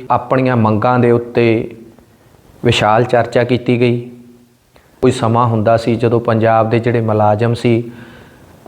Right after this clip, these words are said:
ਜਾਂ ਪੰਜਾਬ ਸਰਕਾਰ ਵੱਲੋਂ ਜਿਹੜੀ ਤਨਖਾਹ ਪੰਜਾਬ ਦੇ ਮੁਲਾਜ਼ਮਾਂ ਨੂੰ ਦਿੱਤੀ ਜਾਂਦੀ ਸੀ, ਤਾਂ ਪੰਜਾਬ ਦੇ ਗੁਆਂਢੀ ਰਾਜ ਉਸ ਦੀ ਤਰਜ਼ ਦੇ ਉੱਤੇ ਮੰਗ ਕਰਿਆ ਕਰਦੇ ਸੀ ਕਿ ਪੰਜਾਬ ਦੇ ਬਰਾਬਰ ਸਾਨੂੰ ਤਨਖਾਹਾਂ ਦਿੱਤੀਆਂ ਜਾਣ।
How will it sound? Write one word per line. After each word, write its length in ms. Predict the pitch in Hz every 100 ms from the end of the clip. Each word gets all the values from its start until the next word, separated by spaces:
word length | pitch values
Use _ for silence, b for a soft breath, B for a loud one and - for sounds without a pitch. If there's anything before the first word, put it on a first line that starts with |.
| - _ _ - - 123
ਜਾਂ 160 | 131
ਪੰਜਾਬ 520 | 127 131 117 120 123
ਸਰਕਾਰ 520 | 120 127 113 113 113 117
ਵੱਲੋਂ 280 | 123 123 123
ਜਿਹੜੀ 380 | 113 120 147 160
ਤਨਖਾਹ 560 | 123 120 120 127 127 123
ਪੰਜਾਬ 440 | 123 113 113 113 117
ਦੇ 100 | 120
ਮੁਲਾਜ਼ਮਾਂ 500 | 117 110 110 120 120
ਨੂੰ 100 | 127
ਦਿੱਤੀ 280 | 123 - 139
ਜਾਂਦੀ 320 | 123 117 117
ਸੀ, 360 | 110 117 110 120 - - - _ _ _ _ -
ਤਾਂ 80 |
ਪੰਜਾਬ 520 | 123 131 120 120 120 120
ਦੇ 80 |
ਗੁਆਂਢੀ 500 | 127 120 123 135 151
ਰਾਜ 420 | 127 104 110 117 117 117 123 B B B B -
ਉਸ 280 | 143 147 -
ਦੀ 120 | 151
ਤਰਜ਼ 360 | 151 131 120 123
ਦੇ 140 | 139
ਉੱਤੇ 240 | 139 139
ਮੰਗ 200 | 127 113
ਕਰਿਆ 240 | 110 113 113
ਕਰਦੇ 340 | 113 110 113
ਸੀ 120 | 110
ਕਿ 120 | 123 127
ਪੰਜਾਬ 520 | 117 113 113 110 107
ਦੇ 100 | 117
ਬਰਾਬਰ 420 | 107 104 104 117
ਸਾਨੂੰ 280 | 110 110 101
ਤਨਖਾਹਾਂ 440 | 104 101 101 98
ਦਿੱਤੀਆਂ 360 | 101 98 104 101
ਜਾਣ। 240 | 107 104